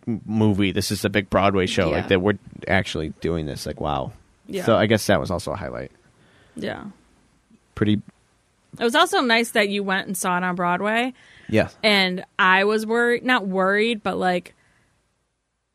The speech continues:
Speaker 3: I didn't want you to see it and then be, like, defeated by the whole thing.
Speaker 1: That's what I was worried about, yeah.
Speaker 3: So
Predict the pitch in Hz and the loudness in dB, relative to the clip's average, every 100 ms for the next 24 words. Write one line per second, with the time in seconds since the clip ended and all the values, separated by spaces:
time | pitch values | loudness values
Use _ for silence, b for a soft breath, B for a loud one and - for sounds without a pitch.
0 | _ _ 202 202 233 233 196 208 202 196 | _ _ 2 4 2 2 0 -2 -2 -4
1 | 180 - 202 208 226 - 190 190 185 185 | -4 -6 -2 2 0 0 -4 -2 -2 0
2 | 180 170 170 - _ _ 190 190 - - | 0 0 -4 -10 _ _ -8 -8 -8 -8
3 | 180 175 202 214 214 214 226 220 240 233 | -4 -2 -2 -2 -2 -2 -4 -4 -2 -2
4 | 240 247 233 120 123 - 120 117 123 117 | -2 -6 -2 4 4 4 -4 0 2 2
5 | 107 120 104 98 82 98 240 214 196 | 2 0 0 -2 -2 0 2 2 0